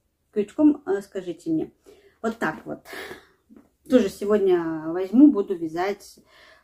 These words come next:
пока ребенок будет плескаться в воде у нас, потому что повысилась наконец-то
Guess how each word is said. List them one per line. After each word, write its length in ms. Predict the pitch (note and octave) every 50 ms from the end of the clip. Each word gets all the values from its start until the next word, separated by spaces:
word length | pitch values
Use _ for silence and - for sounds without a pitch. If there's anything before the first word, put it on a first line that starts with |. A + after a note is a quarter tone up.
| _
пока 240 | - - - F#3+ F#3
ребенок 340 | F3+ F3 F#3+ G#3 G3+ F#3+ E3+
будет 320 | E3 F3+ F3 F3 E3 -
плескаться 500 | _ - F3 - - F#4 F4+ - - -
в 40 | E4
воде 220 | F4+ F4+ F4+ C4+
у 60 | D4 C4
нас, 160 | A3 G3 -
потому 380 | - - D#4+ - E4+ F4+ F#4
что 760 | F#4 - - - F4+ F4 F4 F4 F4 F4+ F4 F4 F4 E4+ - -
повысилась 600 | - F#3+ F#3 F#3 A3 G#3+ A3 - - E3+ D#3 - -
наконец-то 500 | E3+ - - F3+ - G3+ - - -